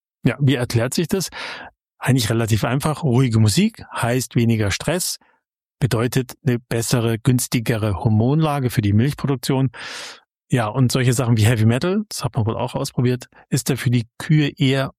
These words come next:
ungünstig. Die erfolgreichsten Songs bei diesem Test waren wohl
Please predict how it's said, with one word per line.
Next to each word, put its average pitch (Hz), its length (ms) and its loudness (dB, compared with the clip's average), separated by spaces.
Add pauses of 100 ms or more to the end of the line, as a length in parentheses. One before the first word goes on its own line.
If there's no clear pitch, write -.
(120)
ungünstig. 120 840 2 (800)
Die 139 40 2
erfolgreichsten 180 840 -2
Songs 185 400 -2
bei 156 140 -2
diesem 143 300 2
Test 170 360 -2
waren 143 320 -2
wohl 135 340 -2